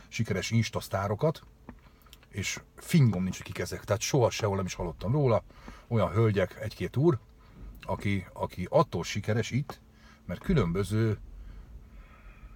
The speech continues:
nem tudom, divatnak megfelelő, meg, meg előírásnak, vagy előirányzatnak megfelelő,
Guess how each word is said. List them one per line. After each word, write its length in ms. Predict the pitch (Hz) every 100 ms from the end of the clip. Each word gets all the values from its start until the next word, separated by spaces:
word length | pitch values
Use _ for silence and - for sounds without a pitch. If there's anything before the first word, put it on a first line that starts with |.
| - - -
nem 240 | 107 104
tudom, 340 | 87 80 80 73 - - - - - - - - -
divatnak 500 | 120 151 165 98 95
megfelelő, 760 | 95 123 - 101 95 95 90 87 - - -
meg, 240 | 90 87 80
meg 220 | 180 -
előírásnak, 760 | - 175 131 117 98 90 - 101
vagy 120 | 95
előirányzatnak 720 | 139 113 156 120 95 87 85
megfelelő, 600 | 95 107 - 87 87 90